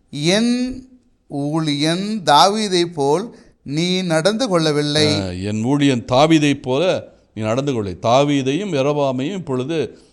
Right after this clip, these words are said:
Speaker 2: ஆ, உரசி பார்க்கிறார். ரெண்டு பேருடைய, ரெண்டு பேரும் எப்படிப்பட்டவர்கள் என்பதை அவர் பொருத்தி பார்க்கிறார். ஆ, ரெண்டு பேருக்கும் பொருத்தம் இருக்கிறதா இல்லையா?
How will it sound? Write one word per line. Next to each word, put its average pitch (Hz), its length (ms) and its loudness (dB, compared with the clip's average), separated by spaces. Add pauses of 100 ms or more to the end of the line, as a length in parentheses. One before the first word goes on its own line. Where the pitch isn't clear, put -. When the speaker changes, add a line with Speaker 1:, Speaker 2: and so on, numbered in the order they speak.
(300)
Speaker 2:
ஆ, 135 40 -8 (560)
உரசி 104 560 -4
பார்க்கிறார். 90 520 -8 (640)
ரெண்டு 143 260 -2
பேருடைய, 127 500 0
ரெண்டு 131 260 -4
பேரும் 147 280 0
எப்படிப்பட்டவர்கள் 131 840 -2
என்பதை 110 600 -6 (460)
அவர் 110 300 -4
பொருத்தி 165 380 -2
பார்க்கிறார். 90 520 -8 (640)
ஆ, 110 180 -8
ரெண்டு 120 280 -4
பேருக்கும் 127 640 -2 (100)
பொருத்தம் 127 380 0
இருக்கிறதா 117 540 -2
இல்லையா? 113 640 -2